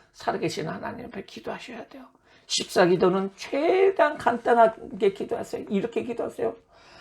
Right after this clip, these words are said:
"하나님 아버지, 이렇게 먹을 양식을 주심을, 먹을 밥을 주심을 감사합니다. 이 음식 먹고 건강하게 해주세요.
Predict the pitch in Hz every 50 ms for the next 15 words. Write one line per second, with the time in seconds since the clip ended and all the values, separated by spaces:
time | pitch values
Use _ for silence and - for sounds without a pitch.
0 | - - - - - 180 185 180 180 180 165 160 185 180 175 - 196 202 214 202
1 | 196 - - _ _ _ - - 165 170 170 - 190 165 160 165 156 - 170 165
2 | 170 160 160 156 - - 165 156 - 160 165 - - 170 185 220 240 233 - -
3 | _ - - 190 156 165 160 185 170 165 - - - - - - - 185 170 -
4 | 208 160 - 175 160 - - 180 214 240 311 330 - - _ _ - - - -
5 | 254 226 220 - 220 208 214 214 - 233 - - 262 220 220 - _ _ - 185
6 | 170 170 165 156 - - 226 - 156 151 - - 226 233 233 - - - - _
7 | - - - 160 147 143 143 143 143 131 180 214 214 220 208 233 226 196 - -
8 | - - - - - - -